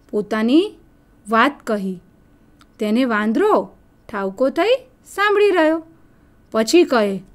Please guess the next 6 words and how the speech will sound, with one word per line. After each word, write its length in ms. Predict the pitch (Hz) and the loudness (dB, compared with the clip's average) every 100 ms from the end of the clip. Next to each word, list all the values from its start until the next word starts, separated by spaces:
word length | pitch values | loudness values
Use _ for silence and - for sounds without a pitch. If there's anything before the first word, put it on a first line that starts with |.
| - | -8
"અરે, 500 | 202 226 277 220 202 - _ - | 0 4 4 2 -2 -16 _ -12
એમાં 260 | 196 214 294 | -6 -2 0
શું? 380 | 494 440 254 - _ _ _ - - _ - | 2 2 2 -4 _ _ _ -20 -20 _ -2
ચપટી 360 | 330 320 330 | 0 0 0
વગાડતા 600 | 330 240 240 269 285 381 | 2 2 0 -2 0 0
જ 60 | 370 | 0